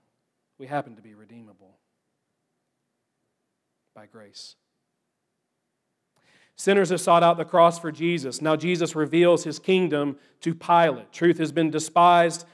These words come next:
What now? Look at verse thirty-three. Jesus is in Pilate's space,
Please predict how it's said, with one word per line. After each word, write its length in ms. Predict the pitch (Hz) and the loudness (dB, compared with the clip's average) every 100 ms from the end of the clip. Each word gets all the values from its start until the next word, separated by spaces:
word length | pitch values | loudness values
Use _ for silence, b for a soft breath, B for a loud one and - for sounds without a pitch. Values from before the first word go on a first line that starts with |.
| b | b
What 300 | b 156 156 | b 0 0
now? 320 | 151 143 110 - _ _ _ | -4 -6 -8 -14 _ _ _
Look 140 | 151 | -10
at 40 | 156 | -6
verse 160 | 151 | -6
thirty-three. 540 | 160 143 135 147 139 113 _ _ _ _ _ _ _ _ _ _ b b b b | -6 -8 -6 -6 -6 -8 _ _ _ _ _ _ _ _ _ _ b b b b
Jesus 340 | 165 196 185 | -2 0 -2
is 140 | 190 | 0
in 140 | 190 190 | 0 0
Pilate's 440 | 180 180 180 180 | 2 2 2 0
space, 640 | - 180 185 233 - - | -2 -2 0 -2 -6 -14